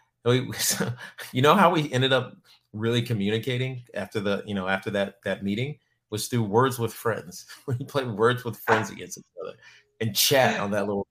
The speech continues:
chat that we used to have on Words with Friends. Um,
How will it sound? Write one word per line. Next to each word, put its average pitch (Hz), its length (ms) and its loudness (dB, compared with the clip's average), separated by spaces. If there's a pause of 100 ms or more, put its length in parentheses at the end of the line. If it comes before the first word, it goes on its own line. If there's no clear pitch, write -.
chat 117 300 2
that 98 80 -4
we 85 120 -6
used 92 200 -8
to 98 80 -2
have 92 220 -2
on 92 80 -4
Words 98 280 -2
with 92 160 -12
Friends. 87 300 -6 (640)
Um, 92 420 -4